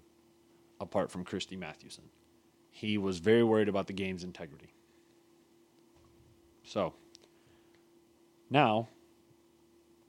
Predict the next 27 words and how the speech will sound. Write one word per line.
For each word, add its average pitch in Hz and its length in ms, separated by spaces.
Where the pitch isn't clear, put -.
I 110 100
titled 123 380
this 110 120
section 120 380
of 107 60
my 98 160
notes, 98 340
Ty 117 240
Cobb. 104 480
Actually, 123 380
I 117 120
titled 131 340
the 110 80
last 113 240
section 107 260
about 98 260
Ty 95 180
Cobb 90 360
as 85 280
Ty 104 200
Cobb 92 380
Again. 90 480
I 92 80
titled 107 400
this 110 240
one 98 220
as 90 340